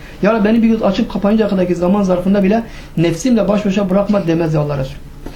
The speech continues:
Demek ki bir insan kardeşlerim Allah'ın zikrinden yüz çevirirse, Rabbini zikretmezse, Rabbini anmazsa ve kendini tamamen Allah'a vermezse kardeşlerim şeytanla beraber.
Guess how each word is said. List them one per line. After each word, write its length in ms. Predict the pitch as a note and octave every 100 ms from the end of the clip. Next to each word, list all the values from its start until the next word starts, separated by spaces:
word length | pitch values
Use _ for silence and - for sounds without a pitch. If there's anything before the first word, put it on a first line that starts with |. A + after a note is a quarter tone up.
| - - -
Demek 200 | B3+ C4
ki 100 | B3
bir 60 |
insan 240 | B3 A#3+ A3
kardeşlerim 460 | A#3 A3+ A3 G3
Allah'ın 280 | G3+ G3+ A3
zikrinden 340 | G3+ G#3 G#3
yüz 180 | G#3 G#3
çevirirse, 460 | - F#3 F#3+ F#3 F3 - - - - - -
Rabbini 360 | D#3+ F#3 F#3+ A#3
zikretmezse, 680 | G#3+ A3 G#3+ A3 G#3 F#3 D#3 - - -
Rabbini 340 | E3 F3+ G3 A#3+
anmazsa 640 | G#3 G#3 A#3 A#3 G3+ G3+ - -
ve 100 | F#3+
kendini 360 | F#3+ G#3+ A3 B3
tamamen 440 | A3 G#3+ B3+ A3 -
Allah'a 480 | F#3+ G3 G3+ A3+ G3+
vermezse 360 | G3+ A3+ A3
kardeşlerim 460 | G3 F3+ F3+ F#3 G3
şeytanla 480 | - E3+ F3 E3 D3+
beraber. 300 | D3 D3